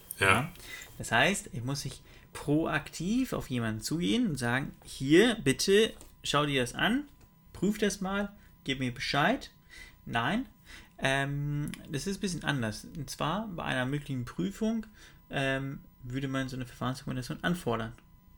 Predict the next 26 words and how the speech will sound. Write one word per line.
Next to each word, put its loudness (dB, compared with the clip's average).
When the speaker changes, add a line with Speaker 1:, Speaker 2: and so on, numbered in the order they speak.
Speaker 2:
Und -4
dann 0
muss -4
ich -6
die -8
einfach -6
als -6
Steuerpflichtige -8
auch 0
vorlegen. 0
Speaker 1:
Ja. 4
Speaker 2:
Ähm, -2
anderes 4
Beispiel: 0
ähm, 0
die -2
Finanzämter -2
beispielsweise, -4
die -2
können 0
da 2
gar 0
nicht -2
das -6
Ganze -8
schaffen. -2